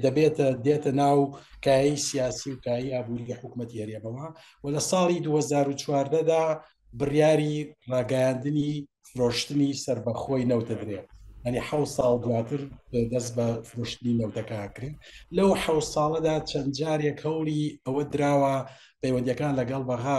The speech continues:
ڕێک بخرێتەوە، بەڵام، ئە، سەری، سەری نەگرتووە.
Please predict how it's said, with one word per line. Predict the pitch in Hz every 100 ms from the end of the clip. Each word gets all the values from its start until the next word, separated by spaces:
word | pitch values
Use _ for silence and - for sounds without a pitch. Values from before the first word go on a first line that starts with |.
| 120
ڕێک | 139 - - _ _ - -
بخرێتەوە، | - 131 123 131 120
بەڵام، | 127 123 117 - _ -
ئە، | 117 117 -
سەری، | 147 143 143
سەری | - 143 131
نەگرتووە. | 113 110 - 123